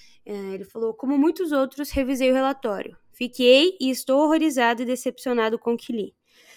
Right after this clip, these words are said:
Essa conduta, especialmente em relação às mulheres, é inaceitável e nunca deve ser repetida. Sou da opinião de que as sanções ficaram aquém de realmente abordar o que todos podemos concordar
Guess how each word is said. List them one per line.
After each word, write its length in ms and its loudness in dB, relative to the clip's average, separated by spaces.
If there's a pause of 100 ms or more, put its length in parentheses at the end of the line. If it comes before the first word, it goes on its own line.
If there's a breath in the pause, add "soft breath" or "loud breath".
(120)
Essa 180 -6
conduta, 480 -2
especialmente 720 0
em 60 -2
relação 420 -2
às 120 -4
mulheres, 480 0
é 80 0
inaceitável 880 -4
e 80 -4
nunca 280 -6
deve 240 -6
ser 180 -12
repetida. 460 -10 (840 soft breath)
Sou 440 0
da 140 0
opinião 500 -2
de 160 -8
que 120 -12
as 80 -10
sanções 440 -10
ficaram 480 -8
aquém 540 -6 (400 soft breath)
de 120 -4
realmente 640 -2
abordar 440 -6
o 60 -10
que 140 -16
todos 340 -12
podemos 480 -10
concordar 580 -6